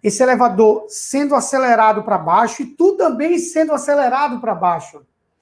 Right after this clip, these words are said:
Será que tu vai conseguir pisar nesse elevador com a mesma intensidade que tu pisava antes? Provavelmente não, porque ele vai escapar dos seus pés. É como um boxeador, quando ele vai levar um murro,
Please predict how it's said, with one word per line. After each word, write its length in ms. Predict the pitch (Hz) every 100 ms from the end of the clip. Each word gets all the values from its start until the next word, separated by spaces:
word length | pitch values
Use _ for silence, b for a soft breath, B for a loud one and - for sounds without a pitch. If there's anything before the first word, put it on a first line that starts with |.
| _ b b
Será 320 | - 277 277 254
que 80 |
tu 80 | 254
vai 140 | 247 247
conseguir 380 | 233 220 180
pisar 640 | - 240 214 160 226 294 302
nesse 300 | 262 247 233
elevador 640 | 220 202 190 156 185 185
com 100 | 220
a 40 |
mesma 380 | 202 247 240 247
intensidade 960 | 247 - 254 247 - 233 180 220 226 214
que 120 | 226
tu 100 | 220
pisava 500 | 220 180 185 180 165
antes? 640 | 180 226 - - - _ _ _ _ _ _ _ _ _ -
Provavelmente 680 | 202 185 180 170 175 175
não, 220 | 233 214 220
porque 120 | 220
ele 80 | 196
vai 120 | 196
escapar 480 | - 269 - 226 247
dos 100 | -
seus 240 | 208 196
pés. 500 | - 170 156 - - b b b b
É 80 | 196
como 260 | 220 247
um 60 | 220
boxeador, 600 | 233 - 262 233 185 208
quando 280 | 214 214 226
ele 140 | 214
vai 320 | 175 208 208
levar 320 | 196 208 151 196
um 140 | 180
murro, 480 | 175 277 269 208